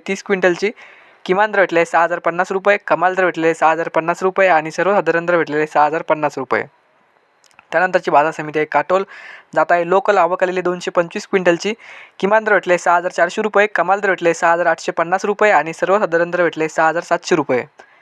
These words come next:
त्यानंतरची बाजार समिती आहे हिंगणा जात आहे मद-, लोकल, आवक आलेली अठ्ठावीस क्विंटलची, किमान दर भेटले सहा हजार सहाशे नव्वद रुपये, कमाल दर भेटले सहा हजार नऊशे रुपये आणि सर्वसाधारण दर भेटले सहा हजार नऊशे रुपये. त्यानंतरची बाजार समिती आहे सिंधी सेलू जात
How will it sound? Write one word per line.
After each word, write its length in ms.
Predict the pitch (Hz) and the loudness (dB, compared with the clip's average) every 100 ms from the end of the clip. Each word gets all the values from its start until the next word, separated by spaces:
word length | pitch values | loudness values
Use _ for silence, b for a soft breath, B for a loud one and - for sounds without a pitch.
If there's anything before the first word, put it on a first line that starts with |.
| b b _ | b b _
त्यानंतरची 380 | 180 208 208 202 | 0 0 0 0
बाजार 200 | 175 170 | 2 2
समिती 280 | 170 165 165 | 0 -2 0
आहे 80 | 156 | -2
हिंगणा 340 | 156 175 185 | -4 -2 0
जात 180 | 165 151 | 0 0
आहे 100 | 156 | 0
मद-, 200 | 151 151 - | 0 -4 -2
लोकल, 400 | 160 165 190 185 | 0 2 2 2
आवक 260 | 156 165 | 0 0
आलेली 160 | 170 170 | 0 0
अठ्ठावीस 380 | 165 - 185 - | 0 0 0 0
क्विंटलची, 460 | 185 180 175 202 226 B B B - | -2 0 -2 -6 -10 B B B -4
किमान 240 | 196 208 | 0 2
दर 80 | 202 | 2
भेटले 240 | 175 175 | 2 2
सहा 180 | 165 170 | 2 0
हजार 160 | 170 170 | 2 0
सहाशे 320 | 170 165 175 | 0 0 -2
नव्वद 300 | 165 175 190 | 0 0 2
रुपये, 240 | 196 196 | 2 2
कमाल 380 | 208 - 165 190 | 2 -2 0 0
दर 100 | 196 | 2
भेटले 280 | 170 170 170 | 0 0 0
सहा 200 | 165 165 | 2 0
हजार 180 | 170 165 | 2 -2
नऊशे 280 | 175 180 214 | -2 -2 -2
रुपये 280 | 208 214 226 B B B - | 2 0 0 B B B -2
आणि 200 | 202 233 | 0 2
सर्वसाधारण 560 | 214 208 220 180 190 | 2 2 2 2 0
दर 100 | 190 | 2
भेटले 260 | 185 165 165 | 2 4 0
सहा 200 | 165 165 | 4 2
हजार 160 | 170 175 | 2 0
नऊशे 260 | 180 - | 0 0
रुपये. 260 | 151 131 120 _ _ _ _ _ _ - | -4 -4 -8 _ _ _ _ _ _ -2
त्यानंतरची 360 | 190 196 196 185 | 0 0 -2 2
बाजार 200 | 170 170 | 2 2
समिती 260 | 170 165 | -2 -2
आहे 80 | 160 | -2
सिंधी 300 | - 165 202 | -2 -2 0
सेलू 260 | 185 180 | 0 0
जात 140 | 180 | 2